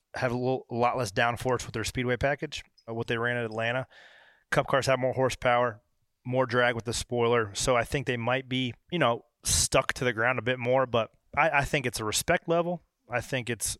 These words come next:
the quality of drivers knowing when to go, how to go, what aero positions to put themselves in, because at the end of the day, man, you could probably count on one hand and have a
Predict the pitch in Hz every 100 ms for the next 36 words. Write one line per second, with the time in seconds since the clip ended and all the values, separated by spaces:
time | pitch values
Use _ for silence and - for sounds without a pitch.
0 | - 117 - 131 131 135 117 127 131 127
1 | 107 127 127 127 117 - _ - - _
2 | - 107 135 170 160 139 143 143 143 135
3 | 123 143 156 143 143 143 143 143 127 _
4 | _ 113 131 160 147 143 131 - 123 135
5 | - 127 107 - - 120 131 127 - 131
6 | 127 - 123 - 160 107 123 113 101 101
7 | 147 - 127 123 110 101 - 117 113 107
8 | 107 113 101 113 120 113 _ - 113 113
9 | 120 107